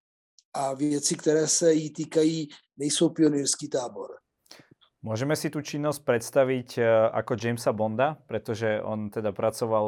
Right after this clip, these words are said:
Speaker 2: v M I šest, čo je teda vojenská rozviedka. Má to s tým niečo spoločné?
Speaker 1: Já jsem to řekl několikrát a napsal jsem to i ve své první knížce.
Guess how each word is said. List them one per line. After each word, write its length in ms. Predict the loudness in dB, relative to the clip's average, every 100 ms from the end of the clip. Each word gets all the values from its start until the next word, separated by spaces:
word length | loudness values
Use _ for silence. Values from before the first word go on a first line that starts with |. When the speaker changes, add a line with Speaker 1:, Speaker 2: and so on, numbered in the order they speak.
| -2
Speaker 2:
v 80 | -2 -2 -2
M 160 | -2 -4
I 40 |
šest, 280 | -2 0 0
čo 160 | 0 -2
je 40 | 0
teda 80 | 0
vojenská 400 | 0 -2 0 0
rozviedka. 640 | 0 0 -2 -2 -2 -2 -4 _ _ -8
Má 120 | -6
to 120 | -6
s 80 | -8
tým 160 | -8
niečo 160 | -8 -12
spoločné? 560 | -4 0 0 -4 -10 -12 _ _ _ _ _ _ _ _ _ _ _ _ _ _ -4
Speaker 1:
Já 100 | 0
jsem 180 | 2 6
to 180 | 6
řekl 280 | 6 2 2
několikrát 760 | 2 2 2 2 4 6 6 4
a 80 | -2
napsal 320 | -2 0 0
jsem 200 | 0 0
to 100 | 2
i 80 | 2
ve 100 | 0
své 240 | 2 0
první 360 | 0 -4 -6 -8
knížce. 680 | -6 -4 -4 -2 4 4